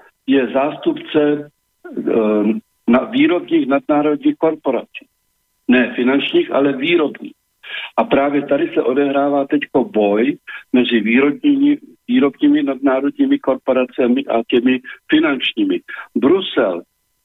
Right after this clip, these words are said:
Biden a jeho demokrati, to jsou finanční oligarchové, to jsou finanční nadnárodní korporace. Trump, ten jde, eh,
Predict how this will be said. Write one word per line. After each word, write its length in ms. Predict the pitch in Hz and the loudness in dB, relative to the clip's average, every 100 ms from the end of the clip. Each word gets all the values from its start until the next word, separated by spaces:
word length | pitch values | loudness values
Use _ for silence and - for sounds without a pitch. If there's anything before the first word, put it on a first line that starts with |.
| - 135 | -2 0
Biden 380 | 160 147 123 | 0 0 0
a 60 | 110 | -2
jeho 180 | 117 127 | -2 0
demokrati, 580 | 123 156 160 139 - - | 2 0 0 -4 -4 -4
to 120 | 135 | -4
jsou 260 | - 160 | 2 2
finanční 500 | 147 160 170 165 - | 2 0 0 -2 0
oligarchové, 600 | 123 117 113 101 - 101 | 0 0 -2 -6 -2 0
to 120 | 98 123 | 0 0
jsou 180 | 160 | 0
finanční 420 | 147 156 160 - 131 | 2 2 0 -2 -2
nadnárodní 560 | 113 117 110 107 104 | 0 0 0 0 -4
korporace. 640 | 98 101 - 101 90 - - - - - _ | -2 -4 -2 -2 -2 -6 -10 -12 -16 -18 _
Trump, 480 | 120 123 143 190 202 _ - - _ | 0 0 -2 -6 -10 _ -20 -20 _
ten 240 | - 127 127 | 0 0 0
jde, 380 | 143 165 170 - - _ _ _ - | 0 -2 -4 -16 -20 _ _ _ -2
eh, 640 | 113 110 110 110 113 120 | 0 2 2 0 0 -2